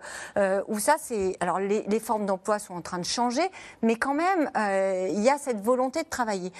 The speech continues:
Après, pour les personnes très en difficulté, heureusement qu'il y a ces systèmes d'aide. Et alors, c'est très documenté.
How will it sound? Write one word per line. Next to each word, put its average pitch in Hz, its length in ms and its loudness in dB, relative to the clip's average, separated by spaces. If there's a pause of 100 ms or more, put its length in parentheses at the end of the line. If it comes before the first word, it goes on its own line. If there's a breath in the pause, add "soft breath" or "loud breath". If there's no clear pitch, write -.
(300 loud breath)
Après, 359 260 0
pour 311 160 -4
les 240 100 4
personnes 254 520 0 (160)
très 277 320 0
en 226 80 -2
difficulté, 202 500 -2 (140)
heureusement 285 480 2
qu'il 320 60 -2
y 254 60 -2
a - 40 -8
ces 226 140 -4
systèmes 220 420 -2
d'aide. 190 260 -2
Et 233 120 4
alors, 240 160 -2
c'est 247 200 -6
très 320 180 0
documenté. 254 520 0